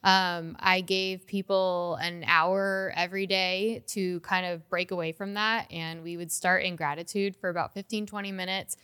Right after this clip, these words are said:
And I had people literally waking up in Japan just to, like, attend, if you will, 'cause it's a live show, like, attend the show and, like,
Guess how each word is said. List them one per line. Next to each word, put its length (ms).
And 140
I 40
had 200
people 440
literally 440
waking 420
up 160
in 160
Japan 680
just 560
to, 440
like, 260
attend, 840
if 200
you 120
will, 200
'cause 160
it's 120
a 60
live 260
show, 440
like, 200
attend 400
the 60
show 280
and, 120
like, 240